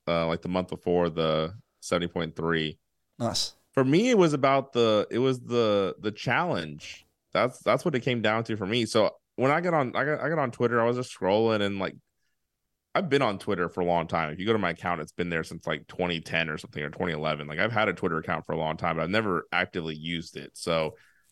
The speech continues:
Speaker 1: I guess it's been about a year now, maybe a year and a half. I was like, "Well, Twitter's in the news 'cause of Elon and all this stuff." And I was like, "Let me check it out." So I get on there,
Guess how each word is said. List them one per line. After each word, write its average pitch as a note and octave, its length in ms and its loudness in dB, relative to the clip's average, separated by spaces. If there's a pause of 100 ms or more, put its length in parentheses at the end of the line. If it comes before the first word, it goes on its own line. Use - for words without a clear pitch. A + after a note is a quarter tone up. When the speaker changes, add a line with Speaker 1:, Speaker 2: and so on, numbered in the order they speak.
(840)
Speaker 1:
I F#2 80 2
guess G#2 180 0
it's F#2+ 80 -8
been G#2+ 160 -2
about F#2+ 240 2
a F2+ 40 0
year F#2 300 0
now, E2+ 320 -2
maybe F2+ 180 -2
a - 20 -6
year F2+ 140 0
and F2 80 -2
a E2 60 -4
half. F2+ 400 -2
I F2 100 2
was F#2 120 -4
like, G#2 140 -4
"Well, C#3+ 420 2 (480)
Twitter's C#3+ 240 2
in C3+ 60 0
the A#2 80 2
news A2 360 4
'cause G#2 140 -6
of G2+ 100 -6
Elon G2+ 340 2
and G2 100 -2
all G2 100 2
this G2 160 -4
stuff." F#2+ 320 0
And G2 100 -6
I G2 40 0
was A2+ 80 -4
like, C3+ 80 -4
"Let F#3 80 -2
me G3 80 -2
check F#3+ 180 -4
it F3 80 0
out." D#3 380 2
So - 100 -6
I A#2+ 60 0
get B2 100 0
on A2+ 180 2
there, A2+ 300 0